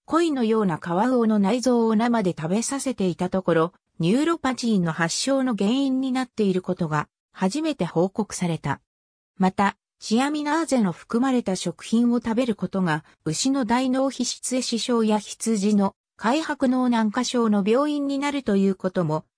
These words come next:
知られていた。かつては、ヒラマサがある、器官アンチョビの実を食べるため、養殖漁業で経済的な被害の原因となったこともあった。同じ問題は、自然界の食物連鎖システムの観点でも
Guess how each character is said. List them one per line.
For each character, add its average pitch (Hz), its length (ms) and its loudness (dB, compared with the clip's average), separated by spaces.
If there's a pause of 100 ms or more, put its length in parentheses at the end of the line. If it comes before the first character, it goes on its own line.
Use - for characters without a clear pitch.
(140)
知 - 160 -8
ら 190 120 0
れ 233 120 0
て 208 100 -2
い 185 100 0
た。 - 260 -4 (560)
か 294 140 -2
つ - 140 -6
て 220 160 0
は、 180 240 2 (160)
ヒ - 160 -4
ラ 247 120 2
マ 311 120 0
サ 277 160 -4
が 247 220 2
あ 254 60 2
る、 185 200 0 (220)
器 - 100 -16
官 285 340 0
ア 285 40 0
ン 277 80 -2
チ 277 120 -4
ョ 277 40 2
ビ 294 120 -2
の 285 120 -2
実 247 160 2
を 208 40 2
食 185 160 -4
べ 240 140 2
る 226 120 0
た 170 140 -2
め、 156 200 -2 (240)
養 226 200 4
殖 285 280 -4
漁 269 160 0
業 208 220 2
で 170 220 2 (220)
経 269 240 0
済 302 240 -4
的 277 260 -6
な 262 120 -4
被 247 140 -4
害 233 220 2
の 156 140 2
原 180 160 0
因 208 240 2
と 269 160 -4
な 254 120 -2
っ - 100 -8
た 208 120 -4
こ 196 140 -4
と 240 140 0
も 170 160 2
あ - 20 -2
っ 170 160 -6
た。 139 220 -6 (480)
同 175 100 2 (140)
じ 320 120 -2
問 254 260 0
題 240 260 2
は、 196 240 2 (180)
自 - 260 -4
然 349 220 0
界 240 280 0
の 170 120 0
食 190 340 -2
物 247 260 -2
連 180 180 2
鎖 262 180 -6
シ 277 160 -4
ス - 80 -8
テ 233 140 2
ム 185 100 2
の 165 120 0
観 202 260 0
点 180 240 0
で 160 120 0
も 151 220 -2